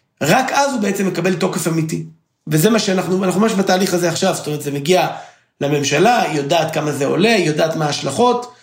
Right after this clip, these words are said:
ואז היא מקבלת החלטה או להסכים או לא להסכים לדבר הזה, ומעבירה אותו לכנסת. אם הכנסת תאשר את התקציב בסוף החודש הזה, מה שאני מניח עתיד לקרות, אז זה מקבל בעצם תוקף והופך להיות, אה, משהו שיקרה.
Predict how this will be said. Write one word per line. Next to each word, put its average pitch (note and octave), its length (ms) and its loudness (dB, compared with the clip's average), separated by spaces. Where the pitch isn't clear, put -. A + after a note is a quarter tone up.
ואז - 180 2
היא C4 80 0
מקבלת B3 280 2
החלטה G#3 500 0
או F3+ 560 0
להסכים D#3 600 0
או E3+ 80 2
לא F#3 120 4
להסכים D3+ 460 0
לדבר C#3 560 -2
הזה, B3 240 2
ומעבירה E3+ 380 4
אותו D#3 160 0
לכנסת. G#3+ 460 0
אם F#3+ 120 0
הכנסת F3+ 400 -2
תאשר A3 380 0
את A#3+ 80 0
התקציב G3+ 380 -2
בסוף E3+ 260 -2
החודש E3+ 340 -2
הזה, D#3+ 200 2
מה F3+ 120 2
שאני D#3 240 -4
מניח D#3+ 440 2
עתיד D#3 220 0
לקרות, B3 560 -2
אז A#3+ 200 2
זה G#3+ 60 0
מקבל F3+ 360 0
בעצם E3+ 320 0
תוקף A3 340 0
והופך D3+ 340 -2
להיות, D#3 300 0
אה, D3 220 0
משהו D#3+ 220 2
שיקרה. C#3+ 400 -6